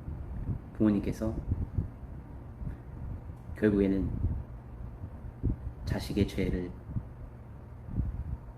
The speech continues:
감당하기 위해 대신 죄값을 치러주시는 일들이 빈번히 발생을 합니다. 인간의 죄가 너무나 만연해져서 더 이상은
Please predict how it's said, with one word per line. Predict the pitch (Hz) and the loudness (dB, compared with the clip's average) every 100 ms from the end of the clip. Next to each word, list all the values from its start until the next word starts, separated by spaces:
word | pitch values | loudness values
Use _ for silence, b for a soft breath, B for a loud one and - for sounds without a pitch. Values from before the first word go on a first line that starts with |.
| - - - - - | -10 -8 -8 -10 -8
감당하기 | - 95 95 87 87 90 | 0 0 2 -2 -4 -6
위해 | 87 - - - - - - | -4 -2 -2 -4 -12 -12 -4
대신 | - 98 98 110 123 - - | 4 4 6 4 4 2 0
죄값을 | - - - - - | 0 0 -2 -2 2
치러주시는 | - 131 113 101 - 95 | 4 6 4 2 0 2
일들이 | - - 113 123 - - - - | 2 2 0 0 0 -2 0 4
빈번히 | 104 101 92 95 | 6 6 4 2
발생을 | 98 - - - | 0 0 -2 -4
합니다. | - - - - - - - - - - - - - - - - - - - - - - - - - - - | 0 0 0 -4 -6 -6 -10 -10 -10 -8 -10 -8 -2 -2 0 -6 -8 -12 -10 -6 -6 -6 -6 0 2 2 4
인간의 | 117 120 120 123 | 8 10 10 8
죄가 | 123 113 110 | 8 8 8
너무나 | 98 101 107 | 6 6 6
만연해져서 | 95 95 92 - - 127 123 - - - B B | 4 2 4 6 6 4 0 0 0 0 B B
더 | - 123 | 8 10
이상은 | 131 127 139 117 | 10 8 6 4